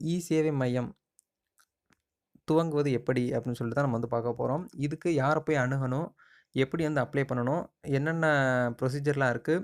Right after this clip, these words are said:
நீங்க இதுக்கு எலிஜிபிளா இல்லையா அப்படின்னு சொல்லிட்டு தான் பார்க்க போறோம். அதனால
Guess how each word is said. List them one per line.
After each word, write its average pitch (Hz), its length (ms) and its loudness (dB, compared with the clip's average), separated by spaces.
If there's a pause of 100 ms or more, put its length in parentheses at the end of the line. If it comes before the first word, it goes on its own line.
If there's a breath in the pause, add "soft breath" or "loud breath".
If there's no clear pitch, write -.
(920)
நீங்க 170 280 4
இதுக்கு 139 240 4
எலிஜிபிளா 147 460 2
இல்லையா 127 340 0
அப்படின்னு 131 280 -6
சொல்லிட்டு 123 220 -2
தான் 147 140 -8
பார்க்க 120 240 -4
போறோம். 135 280 -2
அதனால 120 340 -2